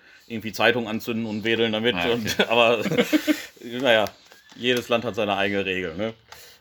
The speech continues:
Speaker 1: Ähm, ja, ansonsten noch sehr interessant, auch auf jeden Fall, ähm, in Kabul gewesen, beim
Speaker 2: Mhm.
Speaker 1: Endspiel der afrikanischen Meisterschaft. Äh, es war auch sehr interessant, ein kleines Stadion, rappelvoll.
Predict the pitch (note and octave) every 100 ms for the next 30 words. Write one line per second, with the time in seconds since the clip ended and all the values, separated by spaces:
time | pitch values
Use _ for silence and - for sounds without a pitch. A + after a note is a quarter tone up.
0 | _ - G#2+ G#2 G#2 G2+ G2 _ _ _
1 | C#3 C#3+ D#3+ F3 E3 E3 A#2+ C#3 C#3+ B2+
2 | E3 G3+ - D3+ D3+ C3+ B2+ C#3+ C#3 C3+
3 | B2+ B2+ A#2 A2+ A2+ A2 G#2+ - _ _
4 | - - C3+ D#3 E3+ D#3 D3 D3+ D#3 E3+
5 | D#3+ A2+ A2 B2 B2 C#3 - B2+ B2 A#2
6 | A2+ A#2 A2+ A#2+ A#2+ A2 G#2 G2 A#2 D3
7 | E3+ F3+ F#3 - _ - _ _ _ _
8 | - _ _ _ _ _ A#2+ A#2+ A2 -
9 | - - - - C#3 C#3 C3+ C3+ C#3 D3
10 | C#3+ D#3 C3 - C3 C3 C#3 B2+ C3+ C3+
11 | C3 G#2+ - C3 - B2 C3+